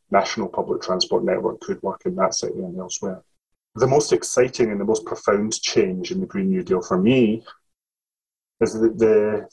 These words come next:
the changes we need to make to the way we buy things. We cannot keep going with this consumerist economy that is based on buying and throwing away plastic crap.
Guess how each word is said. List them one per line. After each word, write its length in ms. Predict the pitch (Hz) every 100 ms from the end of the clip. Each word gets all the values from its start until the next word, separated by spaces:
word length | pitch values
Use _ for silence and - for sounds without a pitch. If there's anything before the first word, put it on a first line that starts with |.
| -
the 120 | 113
changes 340 | - 113 110
we 140 | 110 113
need 180 | 120 -
to 80 |
make 320 | 110 113 117 -
to 200 | 117 113
the 100 | 107
way 180 | 120 135
we 180 | 135
buy 320 | 123 110 131 147
things. 640 | - 165 170 - - - _ _ _ _ _
We 80 | 113
cannot 720 | - - - 143 156 139 117 -
keep 340 | - 123 -
going 380 | - 117 135 101
with 180 | 95 -
this 280 | 87 - - _ _ -
consumerist 840 | 117 - - 151 143 117 107 -
economy 540 | 101 - 120 131 98
that 160 | 87 98
is 100 | 98
based 380 | - 110 110 101
on 140 | 92 - - -
buying 420 | 110 127 127 113
and 120 | 104
throwing 480 | - - 107 110 104
away 300 | 98 110 117
plastic 500 | - 110 101 - -
crap. 440 | - 131 117 -